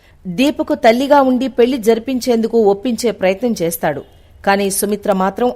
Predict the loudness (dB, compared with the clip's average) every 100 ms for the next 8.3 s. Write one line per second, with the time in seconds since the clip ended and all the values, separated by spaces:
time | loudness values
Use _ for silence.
0 | -4 -4 -2 0 0 0 -4 0 0 0
1 | 0 -2 -2 -4 -2 -2 -4 -6 -8 -8
2 | -8 -8 -10 _ -20 _ -18 -6 0 0
3 | 2 0 2 0 0 2 0 0 -4 -4
4 | -4 -4 -4 -4 -6 -12 _ _ _ -4
5 | 2 2 2 -2 -2 -2 -2 -4 -4 0
6 | 0 2 -2 -2 -4 0 2 2 0 0
7 | 0 0 -4 -2 0 0 0 -4 -6 -6
8 | -6 -6